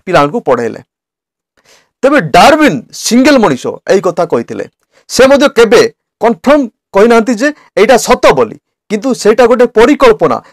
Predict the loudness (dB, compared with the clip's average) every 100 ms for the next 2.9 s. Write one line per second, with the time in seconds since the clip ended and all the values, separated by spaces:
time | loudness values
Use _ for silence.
0 | -8 0 4 4 2 2 2 2 2 2
1 | 2 2 0 0 -4 -6 -18 _ _ _
2 | _ _ _ _ _ _ _ -6 -2